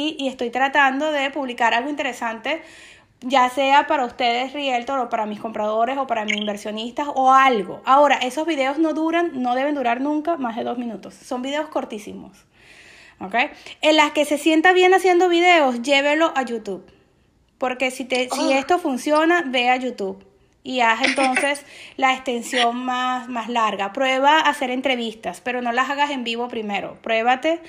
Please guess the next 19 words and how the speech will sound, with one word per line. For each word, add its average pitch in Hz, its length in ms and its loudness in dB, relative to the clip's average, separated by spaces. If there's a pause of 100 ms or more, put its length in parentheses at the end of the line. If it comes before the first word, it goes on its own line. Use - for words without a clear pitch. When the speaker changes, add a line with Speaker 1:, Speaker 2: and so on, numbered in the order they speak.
(420)
Speaker 1:
eh, 269 220 -2
grabando 262 540 4
la 233 80 -2
entrevista 220 560 -6
y 269 120 -6
te 247 100 -2
estudias 311 560 2
el 302 100 -2
primer 240 340 -4
día, 247 380 -2 (240)
una 339 320 6
sola 302 300 4
vez 302 240 4
nada 294 240 4
más, 262 400 -2 (240)
te 254 100 0
vas 220 140 4
a 262 40 0
estudiar, 254 580 -2